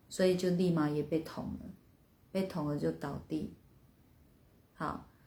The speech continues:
那小女生呢？小女生有听到声音，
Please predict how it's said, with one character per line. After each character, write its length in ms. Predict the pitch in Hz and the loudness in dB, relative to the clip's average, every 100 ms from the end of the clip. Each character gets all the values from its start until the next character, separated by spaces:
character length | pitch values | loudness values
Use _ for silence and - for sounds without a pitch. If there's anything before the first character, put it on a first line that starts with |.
| - _ | -20 _
那 200 | 240 262 | 10 12
小 320 | 247 233 202 | 12 10 8
女 240 | 226 226 170 | 10 8 6
生 360 | 170 180 180 | 6 4 6
呢？ 420 | 175 170 165 170 202 - _ - - - - | 6 4 4 2 -2 -6 _ -20 -20 -20 -20
小 200 | - 220 | 4 10
女 160 | 262 202 | 12 12
生 240 | - 202 | 10 10
有 100 | 190 | 10
听 240 | 156 180 180 | 6 2 4
到 160 | 175 | 4
声 240 | 170 160 156 | 2 0 0
音， 400 | 156 151 170 | 0 0 -2